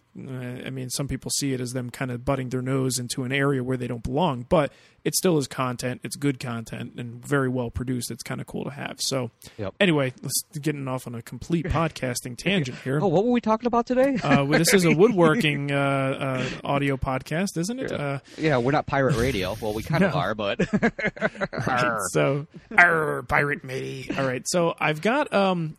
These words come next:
Speaker 1: a cou-, uh, just a little bit of a list here, and I've taken, uh, well, I've only got about two clips here that we can listen to,
Speaker 2: Okay.
Speaker 1: uh, from a couple of the cool shows out there now. Um, so,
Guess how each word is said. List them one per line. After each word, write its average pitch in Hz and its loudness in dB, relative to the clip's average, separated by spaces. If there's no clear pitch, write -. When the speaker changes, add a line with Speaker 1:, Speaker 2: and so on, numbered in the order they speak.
Speaker 1:
a 165 -2
cou-, 202 0
uh, - 0
just 170 -2
a 220 0
little 214 2
bit 214 4
of 220 -2
a 226 2
list 143 -2
here, 143 2
and 151 0
I've 151 -2
taken, 175 -2
uh, 151 0
well, 226 0
I've 185 2
only 175 2
got 151 2
about 135 -2
two 143 -2
clips - -6
here 127 -4
that 120 -6
we 127 -6
can 131 -10
listen 127 -4
to, 120 -6
Speaker 2:
Okay. 220 -6
Speaker 1:
uh, 123 0
from 170 0
a 165 -2
couple 190 2
of 196 2
the 180 0
cool 180 0
shows 202 0
out 127 -2
there 131 -2
now. 135 -4
Um, 143 0
so, 202 4